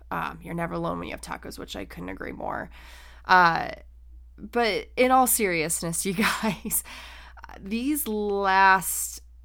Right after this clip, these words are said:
few weeks have been incredibly vulnerable for me, especially I've gotten on the last two episodes and have talked about anxiety and how to handle it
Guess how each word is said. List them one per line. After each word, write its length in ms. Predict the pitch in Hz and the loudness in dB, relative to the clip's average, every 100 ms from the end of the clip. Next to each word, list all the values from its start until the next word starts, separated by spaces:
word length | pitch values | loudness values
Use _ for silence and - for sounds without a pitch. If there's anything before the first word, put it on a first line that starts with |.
| - - | -18 -14
few 300 | - 190 180 | -6 -4 -2
weeks 380 | 175 160 - | -4 -4 -6
have 240 | - 175 170 | -6 -6 -4
been 400 | 180 165 160 - - - - - | -4 -2 -4 -8 -12 -20 -14 -8
incredibly 840 | 180 180 - - 190 185 175 175 | -4 -4 -6 4 4 4 0 -4
vulnerable 560 | 165 156 156 160 147 156 | -2 -4 -4 -6 -6 -8
for 160 | - | -6
me, 340 | 160 151 156 156 | -6 -6 -6 -6
especially 600 | - 175 170 185 170 165 | -6 -6 -6 -6 -4 -4
I've 420 | - 151 160 - - | -2 -4 -6 -8 2
gotten 260 | 170 - | 2 4
on 220 | 175 170 | 2 2
the 60 | 165 | 0
last 280 | 165 165 - | 2 0 -2
two 80 | 170 | -8
episodes 560 | 180 170 175 170 165 | -6 -6 -4 -4 -6
and 180 | 160 160 - - - - - - - | -8 -10 -12 -18 -20 -20 -20 -20 -6
have 160 | 202 190 | -4 -2
talked 380 | - 202 - | 2 0 0
about 400 | 196 175 175 - | 0 4 4 2
anxiety 680 | 185 180 175 175 180 202 240 | -4 0 2 2 2 -2 -4
and 120 | 214 | -4
how 320 | 165 175 170 170 | -2 0 2 0
to 540 | - 185 170 165 165 | -6 -4 -2 -2 -2
handle 460 | 160 175 165 185 196 | -4 -4 -2 -2 -4
it 340 | 202 - | -6 -8